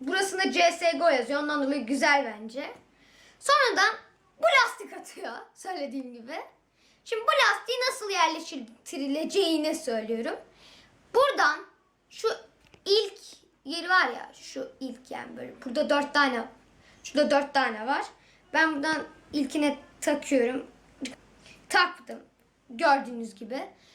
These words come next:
Sonra en ucundaki boşluğa yerleştirdim. Bu buradan geldi. Şuraya kadar gitti. Burada buraya her silahta olduğu gibi bastığımda gidiyor. Bakın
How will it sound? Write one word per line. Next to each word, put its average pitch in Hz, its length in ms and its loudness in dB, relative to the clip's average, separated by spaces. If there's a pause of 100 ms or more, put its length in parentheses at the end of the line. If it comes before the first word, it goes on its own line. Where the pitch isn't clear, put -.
(180)
Sonra 480 300 4 (400)
en 349 160 -2
ucundaki 320 680 -4
boşluğa 381 440 4
yerleştirdim. 247 800 -2 (380)
Bu 415 120 -8
buradan 381 440 4
geldi. 302 580 0 (500)
Şuraya 370 400 -2
kadar 392 380 2
gitti. - 460 -16 (920)
Burada 427 560 0
buraya 339 540 4
her 359 120 4
silahta 302 440 -6
olduğu 294 240 -6
gibi 240 320 -12
bastığımda 339 560 2
gidiyor. 240 440 -4 (760)
Bakın 370 420 0